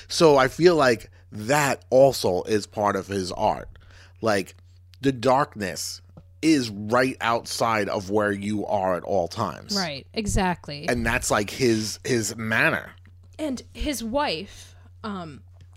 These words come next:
Speaker 2: who was filmed, like, his, his current wife, who was his wife up until he died in twenty fourteen, um, she had said that, like, you know, you come face to face with the dark side before you could see the light in the film. And it's true. And it's like,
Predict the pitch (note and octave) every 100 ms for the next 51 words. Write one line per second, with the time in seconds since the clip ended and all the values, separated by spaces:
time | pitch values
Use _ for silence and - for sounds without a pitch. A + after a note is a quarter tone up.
0 | A3+ G3+ A#3+ G#3 - - G3+ F3+ F3 F3+
1 | F#3+ - G3 A3 A#3 - G#3+ G3 F3 D#3
2 | D#3+ F3+ E3+ E3+ E3 E3 D#3+ D#3+ E3 -
3 | E3+ E3 D3+ D#3 E3 - D#3+ - - -
4 | E3+ - F#3+ - - - - E3+ D3+ C#3+
5 | - - - - C#4+ C#4+ C4+ - C4+ B3
6 | F#3 F3+ F3+ F3 D#3 - - - - G#3
7 | F#3+ F#3+ F#3+ G#3+ G#3 C4+ C4 B3+ A#3+ -
8 | - G#3+ G3 F#3+ F#3 F#3 F3 E3+ - D3+
9 | C3 C#3+ - - - - G3+ - - F#3+
10 | F#3 F3 E3 - F3+ E3 D#3 D3+ - -
11 | E3 E3+ - D#3 C3+ - G#3 A#3 - -
12 | - - C#4 C#4+ D#3 - F#3+ F#3+ - G#3
13 | G3 -